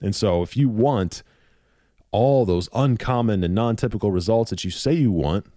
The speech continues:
like a six pack or, I don't know, to be shredded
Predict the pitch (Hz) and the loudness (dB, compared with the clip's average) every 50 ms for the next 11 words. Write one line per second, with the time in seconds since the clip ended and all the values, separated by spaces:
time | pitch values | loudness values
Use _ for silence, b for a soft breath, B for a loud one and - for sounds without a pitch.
0 | _ _ _ _ _ - - 82 80 - - - - 120 107 - - - - 85 | _ _ _ _ _ -8 -8 -8 -8 -8 -10 -6 -4 -4 -4 -4 -2 -4 -2 -2
1 | 78 78 80 - - - 92 82 76 71 71 - b b b b b b b b | -2 -2 -4 -6 -6 -4 -2 -2 -2 -2 -4 -6 b b b b b b b b
2 | b b b b b b b b - - - 95 87 85 82 85 87 - 90 90 | b b b b b b b b -10 -6 -4 -4 -2 -2 -2 -2 -2 -4 -4 -4
3 | 90 - - - - 113 127 127 117 107 104 110 107 | -4 -2 -2 -2 0 0 2 2 2 2 2 2 2